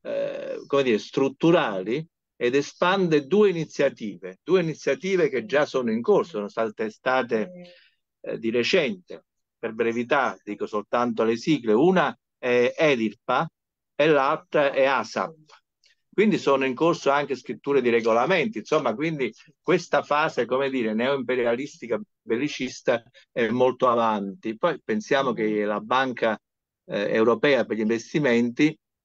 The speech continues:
sarà chiamata, secondo appunto la relazione, la stessa von der Leyen, l'ultima, sarà chiamata a svolgere,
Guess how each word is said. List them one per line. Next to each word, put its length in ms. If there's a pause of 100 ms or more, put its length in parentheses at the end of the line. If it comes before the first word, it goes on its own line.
(360)
sarà 340
chiamata, 640
secondo 480
appunto 760
la 120
relazione, 760 (220)
la 140
stessa 260
von 220
der 160
Leyen, 320
l'ultima, 640
sarà 240
chiamata 400
a 60
svolgere, 640